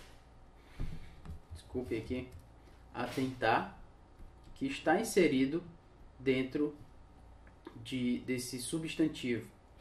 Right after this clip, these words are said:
Assim funciona no grego. Isso aqui é um particípio, certo? Os que atentavam a gente vai tratar depois sobre, especificamente sobre como isso funciona. Yosef, der ho, ane, autes,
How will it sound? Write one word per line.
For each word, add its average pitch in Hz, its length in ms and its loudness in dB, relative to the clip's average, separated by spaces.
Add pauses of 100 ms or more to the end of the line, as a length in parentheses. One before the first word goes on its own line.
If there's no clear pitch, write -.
(340)
Assim 131 420 2
funciona 139 460 0
no 143 140 2
grego. 160 420 6
Isso - 140 -8
aqui 113 100 -6
é 131 60 2
um 139 80 0
particípio, - 640 2
certo? 120 400 0
Os 123 140 -2
que - 100 -6
atentavam 127 460 2
a 123 40 0
gente 131 140 -4
vai 127 140 2
tratar 123 260 -2
depois 117 340 -2
sobre, 120 360 -2 (500)
especificamente 127 720 -2
sobre - 220 -4
como 127 200 -2
isso 131 140 -8
funciona. 160 680 2 (680)
Yosef, 185 760 10 (180)
der 127 400 6
ho, 123 260 4 (320)
ane, 131 560 2
autes, 120 720 2